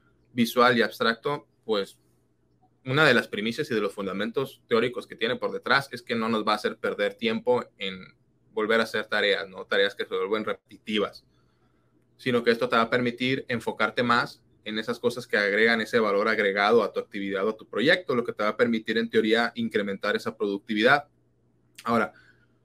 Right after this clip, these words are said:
un me-, un mode-, un, un modelado que sea fácil de entender, de aprender, te puede servir también para el momento de tener esa interacción con el cliente y mostrarle en general cómo va a funcionar esa aplicación que le estás desarrollando, ¿no?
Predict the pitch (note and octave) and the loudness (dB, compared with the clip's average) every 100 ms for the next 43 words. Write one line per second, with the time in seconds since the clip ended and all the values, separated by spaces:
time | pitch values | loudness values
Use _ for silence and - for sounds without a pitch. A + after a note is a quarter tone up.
0 | _ _ _ _ - D#3+ G#3 G#3+ D3 F#3 | _ _ _ _ 2 6 8 6 4 2
1 | G#3 F3+ D3+ D#3 D#3+ D#3 - F#3+ A3+ A#3 | 6 6 4 2 2 0 -2 6 10 10
2 | E3 D3 C3+ C3 D3 D3 D#3+ D3+ G#2+ G2 | 12 10 8 0 -4 2 2 2 -4 -8
3 | _ _ _ _ _ _ _ - A#2 A2 | _ _ _ _ _ _ _ -6 0 0
4 | G#2+ G2+ G#2 D3+ F3 - _ _ _ B2 | 0 2 8 8 8 0 _ _ _ 2
5 | G2+ - G#2 G#2 A#2+ E3+ F3 _ _ _ | 2 0 -8 -4 0 0 -2 _ _ _
6 | - A#2+ C#3+ D#3 C#3+ A2 A#2+ A#2+ C3 A#2 | -8 -2 0 0 -2 -6 -8 -8 -8 -4
7 | A2 A#2+ A#2+ A#2 G2+ G2 G2 G#2 B2+ A#2 | -4 -4 -4 -4 -2 -4 -6 -6 -2 -2
8 | A2+ G2+ G#2+ A#2 A#2+ - G2 F#2+ G#2 G#2+ | -2 -6 -6 -6 -8 -8 -10 -10 -14 -10
9 | A#2+ G2 - A#2+ A#2 - A2 F#2+ - F#2+ | -8 -10 -6 -6 -4 -6 -8 -8 -4 -4
10 | G2+ G#2 A2 G2+ F#2+ F#2 G2 G#2 G2+ F#2+ | -4 -6 -4 -6 -4 -6 -6 -6 -4 -4
11 | - G2+ - F2 F2+ F2+ - _ _ _ | -6 -14 -14 -14 -10 -10 -10 _ _ _
12 | _ G#2 G2+ G#2+ G2+ F#2+ - G2 G2 G2 | _ -6 -2 -4 -4 -8 -6 -8 -4 -4
13 | F#2 F#2+ G2 G2 F#2+ G2 A#2 D3+ A2 G#2 | -4 -4 -4 -4 -4 0 2 2 0 -8